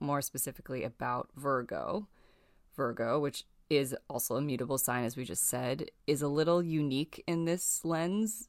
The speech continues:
So strong Virgo placements have been found in some of the most notorious serial killers. Uh, there are some, and I hate to use this word in this context, but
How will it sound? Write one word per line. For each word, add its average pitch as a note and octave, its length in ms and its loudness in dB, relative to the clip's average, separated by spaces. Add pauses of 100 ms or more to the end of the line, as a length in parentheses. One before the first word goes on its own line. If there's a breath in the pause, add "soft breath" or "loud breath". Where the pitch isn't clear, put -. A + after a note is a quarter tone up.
(160)
So C#3+ 500 0
strong E3 800 4
Virgo C#3+ 320 2
placements C#3 560 -2
have B2+ 120 -2
been C3 140 -2
found C3 640 -2
in C3 120 -6
some C#3 240 -2
of C3 100 -8
the C3+ 60 -4
most B2+ 320 -6
notorious C3+ 960 -2 (400)
serial D#3 520 -2
killers. E3 760 0 (100)
Uh, D3+ 260 -4
there C#3+ 340 -6
are F#3 520 6 (160 soft breath)
some, F3 640 4
and E3 160 2
I E3 80 6
hate F#3 260 2 (220)
to - 140 2
use F3+ 300 2
this D#3+ 200 -4
word D#3 200 2
in C#3+ 100 0
this C#3 160 -2
context, D3 800 -8
but - 220 0